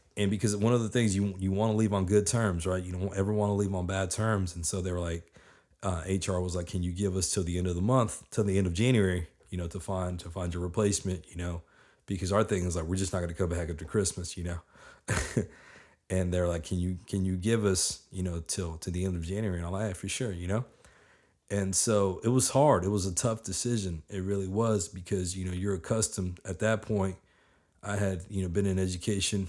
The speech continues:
you know, as an assistant principal for eight and a half years and as a teacher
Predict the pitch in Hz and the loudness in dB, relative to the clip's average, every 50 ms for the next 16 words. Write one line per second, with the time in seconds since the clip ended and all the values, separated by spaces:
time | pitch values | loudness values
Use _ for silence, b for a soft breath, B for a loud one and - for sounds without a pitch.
0 | - - - - 95 92 92 87 87 85 87 87 85 90 92 92 90 - 110 98 | -6 -12 -12 -8 -6 -6 -6 -4 -6 -6 -4 -4 -4 -2 -2 -2 -2 -2 -4 -4
1 | - 104 90 107 98 85 95 95 87 - - - 98 98 95 90 87 101 98 95 | -4 -2 -2 -2 -2 -2 -2 -6 -6 -8 -6 -6 -6 -6 -6 -4 -4 -2 -2 -2
2 | 87 98 101 107 107 104 98 95 90 - - b b b b b b b b b | -2 -2 0 0 2 2 2 0 0 -4 -6 b b b b b b b b b
3 | _ - 98 95 95 90 87 90 82 - - 110 104 92 - 98 92 87 85 | _ -6 -4 -2 -2 -2 -2 -2 -2 0 0 0 0 0 -2 -2 -4 -4 -6